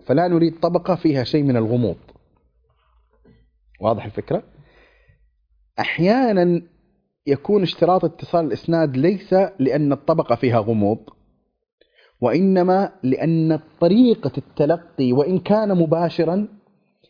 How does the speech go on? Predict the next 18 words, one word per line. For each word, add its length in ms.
في 140
قدر 360
من 160
الضعف، 520
فيخشون 560
من، 220
من 120
هذا 180
التلقي. 500
يعني 140
الآن 360
حين، 320
حين 220
يأتي 320
ال-، 240
الشيخ 580
فيقول 640
لتلميذه: 920